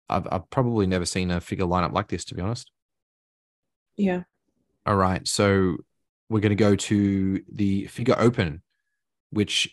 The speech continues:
Speaker 1: Gabby Lyons, first place, second place, Sarah Hartwell, and third place got Hayley Kirk. So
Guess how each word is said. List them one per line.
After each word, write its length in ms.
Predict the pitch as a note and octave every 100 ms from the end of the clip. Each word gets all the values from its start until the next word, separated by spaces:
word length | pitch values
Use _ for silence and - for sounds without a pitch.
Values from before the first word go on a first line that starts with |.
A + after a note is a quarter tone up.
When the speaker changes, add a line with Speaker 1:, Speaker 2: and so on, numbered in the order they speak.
| -
Speaker 1:
Gabby 260 | A2+ B2 A2+
Lyons, 480 | G2+ G2 F#2+ - -
first 220 | G2+ F#2
place, 260 | - F2+ F2+
second 360 | - G#2+ - G2+
place, 440 | F#2 F2 - - _ _ _ _ -
Sarah 320 | - G2+ F#2
Hartwell, 360 | A2 - G2+ F2+
and 160 | F2+
third 140 | - F2
place 240 | F2+ -
got 140 | - E2+
Hayley 340 | F#2 F#2 F2+
Kirk. 340 | - D3+ F#2+
So 300 | - G2+ F#2